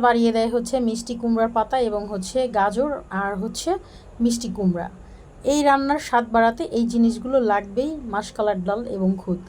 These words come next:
তা যারা কখনো খাননি একবার খেয়ে দেখেন যে মানে কি পরিমাণ মজার। আসলে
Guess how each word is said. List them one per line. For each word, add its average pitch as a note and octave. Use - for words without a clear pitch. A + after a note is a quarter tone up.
তা A#3+
যারা A3
কখনো A#3+
খাননি B3
একবার A#3+
খেয়ে C4
দেখেন A#3+
যে G#3
মানে G#3
কি D4+
পরিমাণ D#4
মজার। A3+
আসলে C4+